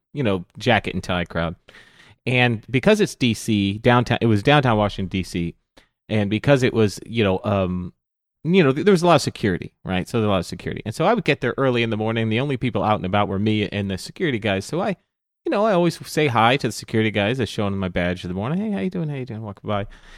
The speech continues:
And I went to go to lunch, and I saw one of the security guys I'd said hi to a couple of mornings. And, uh, you know, n-, nodded. He nodded back. And so I stopped just to, uh, chat with him a little bit, you know, "How's it going?" or whatever. And then he, <laughs>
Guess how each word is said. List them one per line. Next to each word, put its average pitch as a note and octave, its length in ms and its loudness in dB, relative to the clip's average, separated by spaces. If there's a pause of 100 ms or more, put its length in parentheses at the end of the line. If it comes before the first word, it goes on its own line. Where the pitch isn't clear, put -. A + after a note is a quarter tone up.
(120)
And D3 140 0
I F3 40 6
went B3 180 4
to F3+ 60 -2
go F3+ 160 2
to D3 80 4
lunch, D3+ 360 -2
and C3+ 60 -4
I C3 40 -2
saw F3 220 -4
one D3 160 -2
of C3+ 40 -2
the B2+ 40 -6
security C3 400 -4
guys A#2 260 0
I'd A2+ 160 -2
said A#2+ 200 -2
hi A#2 200 0
to G#2 380 -2
a - 60 -12
couple A2 260 -4
of G#2 80 -4
mornings. G2+ 460 -6 (580)
And, B2+ 240 0
uh, G2+ 360 4
you B2 100 0
know, G#2+ 400 -2 (100)
n-, - 160 -10
nodded. A#2+ 520 0
He A#2 160 -2
nodded G2+ 340 -2
back. G2 380 -2 (260)
And D#3+ 100 -6
so A3+ 120 2
I G#3 60 6
stopped F3+ 280 2
just - 200 -2
to, C#3+ 220 0
uh, C3+ 200 -2
chat C#3+ 280 2
with B2+ 80 -2
him B2 100 -4
a B2 40 -2
little A#2 140 -2
bit, C3+ 180 -8
you C#3 80 -8
know, A#2+ 220 -4
"How's B2+ 240 -4
it B2 60 -4
going?" A#2+ 280 2
or A2 60 0
whatever. G#2 320 -2 (340)
And C3+ 120 -4
then C3+ 120 0
he, F#3 220 6 (460)
<laughs> - 40 -20